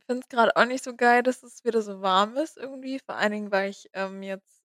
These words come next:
am Freitag den ganzen Tag in der Uni bin und da werden bei uns halt so sechsundzwanzig, siebenundzwanzig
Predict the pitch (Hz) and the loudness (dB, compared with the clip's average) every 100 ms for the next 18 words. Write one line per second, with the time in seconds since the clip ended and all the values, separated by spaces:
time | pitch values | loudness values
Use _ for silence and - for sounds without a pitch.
0 | _ 208 214 - 214 214 233 226 220 220 | _ -8 -8 4 6 6 6 2 0 -8
1 | 214 214 214 214 220 208 190 185 - 208 | -6 -6 -6 -10 -10 -12 -12 -14 -10 -10
2 | 262 262 277 302 285 190 180 180 185 160 | -4 -2 -2 -2 -2 -2 0 -2 -6 -10
3 | 196 - 233 226 220 214 - 233 240 240 | -10 -10 -10 -6 -4 -4 -6 -12 -10 -10
4 | - 233 233 - 240 | -12 -12 -12 -14 -20